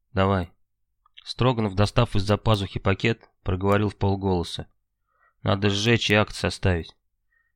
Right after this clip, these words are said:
Капитан кивнул. «Само собой». Разведчики замолчали. Слышно было, как тикают часы на стене гостиной пана Шульмана, как стучат каблуки прохожих по тротуару перед домом. Молчание было тягостным,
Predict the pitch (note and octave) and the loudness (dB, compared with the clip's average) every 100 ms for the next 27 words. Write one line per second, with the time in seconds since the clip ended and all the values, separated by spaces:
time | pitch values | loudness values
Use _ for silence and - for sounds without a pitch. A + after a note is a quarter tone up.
0 | _ - - B2+ A#2 - G2+ G2 F#2 - | _ -12 -4 -2 -2 -2 -2 -2 -4 -2
1 | G#2+ D3 - C3 A2 F#2+ E2 - _ _ | 0 0 2 0 2 0 -2 -12 _ _
2 | _ _ _ - G2 F#2+ A#2+ C3+ - G2+ | _ _ _ -10 -4 -2 -2 -4 -4 -6
3 | G2 G2 F#2 - F#2+ F2 D#2+ _ _ _ | -4 -2 -2 -2 -4 -4 -8 _ _ _
4 | _ _ _ _ - A2 A#2+ - G2+ G#2+ | _ _ _ _ -6 0 0 -2 -2 0
5 | G#2 G2+ F#2+ - A2+ - G2+ - G2 - | 0 0 -4 -4 -4 -2 -6 -4 -6 -2
6 | A2+ G2 - G2 G2+ F#2+ F#2 - A2 G2 | -2 -2 -4 -2 0 0 -2 -2 -2 -2
7 | F2+ G2+ G2 F2+ - A2 G2+ F2+ E2+ - | -2 -2 0 -2 -2 0 0 -4 -8 -14
8 | - G2+ - A2 A#2+ A2 - G#2 G#2+ - | -4 -4 -2 0 0 2 -2 -4 -4 -2
9 | A#2+ - G2+ - A#2 G#2+ G2 F#2+ G2+ G2 | -2 2 0 2 0 0 0 -2 0 -2
10 | G#2+ G#2+ G2+ - G2 F#2+ G2+ G2+ F2 E2+ | 2 2 2 0 -2 0 0 2 -2 -8
11 | _ _ _ _ _ _ _ G2 F#2 - | _ _ _ _ _ _ _ -10 -8 -4
12 | G#2 G2 F2+ F#2 - G2+ G2 F2 - | -4 -4 -2 -4 -2 -2 -2 -4 -12